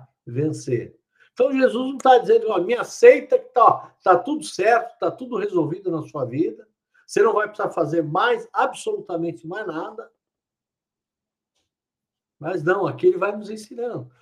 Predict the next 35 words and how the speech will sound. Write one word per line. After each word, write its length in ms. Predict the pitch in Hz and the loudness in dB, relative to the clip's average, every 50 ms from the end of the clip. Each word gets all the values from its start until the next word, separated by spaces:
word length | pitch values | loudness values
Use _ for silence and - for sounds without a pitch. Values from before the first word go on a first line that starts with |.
| _ _ - | _ _ -8
Nós 200 | 151 151 135 123 | -8 -6 -6 -8
precisamos 320 | - - 123 123 123 135 | -10 -10 -8 -6 -4 -2
orar, 580 | 165 175 160 139 139 143 143 123 - - - _ | 0 0 0 0 -2 -4 -4 -6 -10 -14 -14 _
nós 180 | - 156 156 156 | -6 -6 -6 -6
precisamos 500 | - - - 135 131 123 131 127 127 110 | -8 -14 -12 -8 -6 -6 -6 -4 -6 -6
jejuar, 760 | 113 123 127 131 143 135 135 139 135 139 131 123 - - - - | -6 -6 -6 -6 -4 -2 0 2 2 2 0 -2 -8 -14 -10 -4
nós 140 | 160 160 - | -4 -4 -4
precisamos 260 | - - 147 131 127 | -4 -6 -8 -8 -6
tomar 340 | 139 135 131 131 127 127 - | -8 -8 -6 -6 -8 -6 -4
cuidado, 760 | - 180 175 135 135 135 135 135 135 131 131 123 - - - - | -4 -4 -2 -2 0 0 2 2 0 -2 -4 -10 -14 -14 -6 0
nós 160 | 165 170 160 | 2 2 2
não 120 | 180 175 | 2 0
podemos 480 | - - 160 147 143 156 151 147 - - | -2 -2 -2 -2 -2 -2 -4 -6 -8 -12
sair 200 | - 135 131 131 | -10 -8 -8 -6
julgando 640 | 123 131 156 151 127 123 131 147 151 143 127 127 123 - | -4 -2 -2 -2 0 0 0 0 0 -2 -4 -8 -10 -10
por 140 | - 131 123 | -12 -10 -10
aí. 420 | 120 113 110 120 135 151 156 - - _ _ _ _ _ _ _ _ _ _ _ _ _ _ _ _ _ _ _ _ _ _ _ _ _ _ _ _ _ _ _ _ _ - | -8 -8 -6 -6 -6 -6 -8 -12 -18 _ _ _ _ _ _ _ _ _ _ _ _ _ _ _ _ _ _ _ _ _ _ _ _ _ _ _ _ _ _ _ _ _ -2
Queridos, 360 | - 208 254 294 311 233 233 | 0 2 2 2 0 -2 -2
isso 220 | 285 311 - - 392 | -2 -2 -2 -2 -6
é 40 | |
o 40 | 381 | -4
que 120 | - 370 359 | -2 0 2
Deus 280 | - 220 233 247 - | 6 6 6 6 6
me 140 | - 254 311 | 4 -4 2
deu 260 | 240 247 247 262 262 | 6 8 8 8 10
hoje, 680 | 226 220 240 254 254 247 208 143 123 123 113 - _ _ _ _ _ _ _ _ _ _ _ _ _ _ _ _ - | 10 12 12 12 12 10 8 4 -6 -10 -14 -14 _ _ _ _ _ _ _ _ _ _ _ _ _ _ _ _ -8
né? 220 | 123 139 202 254 | -4 0 0 0
Para 200 | 269 - 175 156 | 0 -2 -6 -6
que 80 | - - | -2 -4
eu 60 | 220 | -4
pudesse 500 | 220 - 202 180 180 208 247 240 - - | -2 -2 -4 -2 0 0 -2 -2 -4 -6
passar 440 | - - - - - - 190 202 226 | -8 -6 -6 -8 -8 -4 -2 -2 -2
para 160 | 220 214 175 | -2 -4 -8
vocês, 760 | 151 147 139 123 - - 160 185 233 247 208 - - _ _ _ _ _ _ _ _ _ _ | -8 -8 -10 -12 -8 -6 -4 -4 -4 -4 -6 -10 -14 _ _ _ _ _ _ _ _ _ _
né? 320 | - 120 - - - _ | -18 -16 -16 -16 -16 _